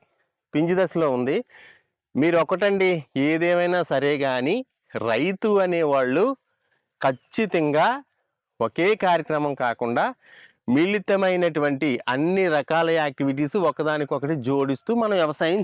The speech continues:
చేసుకోవాలి. ఇప్పుడు మనకి ముందు చెప్పుకున్నట్టు బీరపాదుల్లో మనం వంగ వేసుకున్నాం కదండి, ఇది చిన్న దశ అనమాట. ఇది చిన్న దశ. దీనికంటే ముందు మనం కొంచెం,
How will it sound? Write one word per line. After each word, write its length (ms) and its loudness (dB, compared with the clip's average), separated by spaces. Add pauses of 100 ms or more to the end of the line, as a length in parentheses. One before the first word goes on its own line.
చేసుకోవాలి. 560 -2 (1200)
ఇప్పుడు 260 8
మనకి 640 4
ముందు 300 0
చెప్పుకున్నట్టు 720 2
బీరపాదుల్లో 720 2
మనం 500 0
వంగ 240 2
వేసుకున్నాం 400 0
కదండి, 300 2
ఇది 640 -2 (120)
చిన్న 140 2
దశ 240 0
అనమాట. 540 0 (120)
ఇది 140 -2 (120)
చిన్న 140 0
దశ. 460 -2 (400)
దీనికంటే 560 2
ముందు 560 2
మనం 320 0
కొంచెం, 640 0